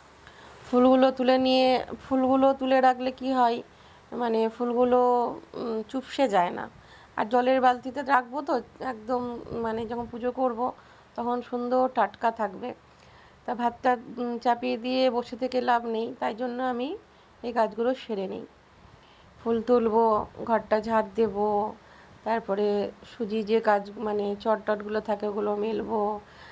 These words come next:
তারপরে সসপ্যান টসপ্যানগুলো মাজবো, এই কাজগুলো আমি সেরে নিই। তো চলুন দেখতে থাকুন।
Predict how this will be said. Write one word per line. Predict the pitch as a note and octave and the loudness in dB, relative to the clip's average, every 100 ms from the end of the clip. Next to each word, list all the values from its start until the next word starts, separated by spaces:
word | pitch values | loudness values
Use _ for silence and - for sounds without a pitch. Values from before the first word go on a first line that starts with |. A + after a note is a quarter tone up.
| - - | -20 -10
তারপরে | G3+ G3 G3+ G3+ G3+ G3 A#3+ - | -6 -4 -4 -2 0 -2 -4 -8
সসপ্যান | - A3 - A3 | -6 -6 -4 -2
টসপ্যানগুলো | G#3 G#3 G#3+ G#3+ G#3 | -4 -4 -4 -2 -2
মাজবো, | G3+ G#3 G3+ G3 G#3 G#3+ | 0 -2 -2 -4 -4 -2
এই | A3+ A3 | -2 0
কাজগুলো | G#3 G3 A#3 B3 | -2 -2 -4 -4
আমি | A#3 A3+ | -4 -6
সেরে | F#3+ G3 | -10 -8
নিই। | F#3+ F#3+ - - - - - - - - - - | -10 -12 -14 -20 -20 -20 -20 -20 -20 -20 -20 -6
তো | A#3 | -4
চলুন | A3 B3 B3+ C#4 D#4 - - - - - - | 2 4 4 0 -2 -12 -20 -20 -20 -18 -6
দেখতে | A3+ A3+ A3+ | -4 -2 -2
থাকুন। | A#3+ A3+ A#3 | 0 0 -4